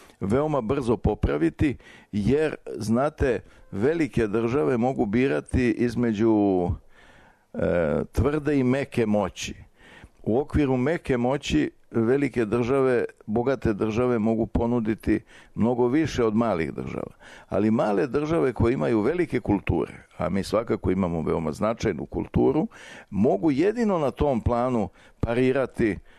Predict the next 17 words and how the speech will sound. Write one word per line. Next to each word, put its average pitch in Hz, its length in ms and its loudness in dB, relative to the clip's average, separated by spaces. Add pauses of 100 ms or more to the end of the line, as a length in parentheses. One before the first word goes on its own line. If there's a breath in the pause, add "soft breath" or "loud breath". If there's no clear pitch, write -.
(140)
velikim 127 480 0
državama, 117 560 2
odnosno 107 480 0
onima 113 260 0
sa 104 140 -4
kojima 107 320 2
inače 110 340 0
ni 110 140 2
u 104 60 0
čemu 104 300 -2
nisu 101 300 0
ravnopravne. 82 640 -2
Jer 117 120 2
u 123 100 0
kulturi 123 580 0
nema 139 320 0
neravnopravnosti. 87 1080 -4